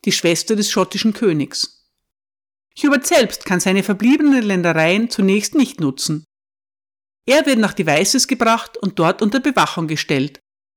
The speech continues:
Zwei Jahre später wird er begnadigt und kann auf seine Güter zurückkehren. Sein Verhältnis zum König bessert sich, wird aber nie mehr wie in alten Zeiten. Hubert de Burgh, der letzte große Justiziar von England, stirbt im Alter von dreiundsiebzig Jahren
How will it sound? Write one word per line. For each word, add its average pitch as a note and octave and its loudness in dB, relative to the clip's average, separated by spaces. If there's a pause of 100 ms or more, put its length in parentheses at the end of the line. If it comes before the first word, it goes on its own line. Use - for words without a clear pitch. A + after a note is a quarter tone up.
(540)
Zwei C4 2
Jahre C4 2
später G3+ 0
wird A3 0
er A#3 0
begnadigt E3+ 0
und G3+ -4
kann F3+ 0
auf B3+ 0
seine A3 2
Güter G#3+ 0
zurückkehren. D#3+ -4 (880)
Sein A#3+ 0
Verhältnis C#4+ 2
zum C4+ 2
König C4+ 2
bessert F#3 -2
sich, - -6
wird A#3 0
aber A#3 4
nie D#4 6
mehr G#3+ 4
wie G#3 2
in F#3+ -2
alten E3 -2
Zeiten. C#3 -6 (1040)
Hubert D#4+ 2
de C#4 2
Burgh, F3 0
der G3 2
letzte C4 0
große B3 2
Justiziar A3 2
von G#3+ 0
England, F#3+ 0
stirbt E4 0
im C4 2
Alter G3+ 0
von F#3+ -2
dreiundsiebzig A#3 0
Jahren E3+ 2